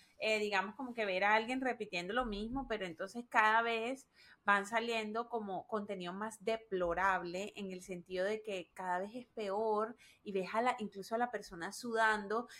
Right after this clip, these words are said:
y no puede parar, y lo sigue haciendo, y, y es un poco como, como,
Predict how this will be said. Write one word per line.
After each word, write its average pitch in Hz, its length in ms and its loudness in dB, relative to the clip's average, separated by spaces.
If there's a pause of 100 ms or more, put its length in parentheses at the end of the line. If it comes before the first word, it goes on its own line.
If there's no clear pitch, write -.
(120)
y 226 80 2
no 208 220 2
puede 214 240 4
parar, 214 680 6
y 226 120 -2
lo 202 120 -2
sigue 202 300 -4
haciendo, 226 840 0 (220)
y, 233 320 -2 (400)
y 247 160 4
es 269 380 4
un 240 160 -2
poco 254 280 0
como, 220 560 -2
como, 208 580 -4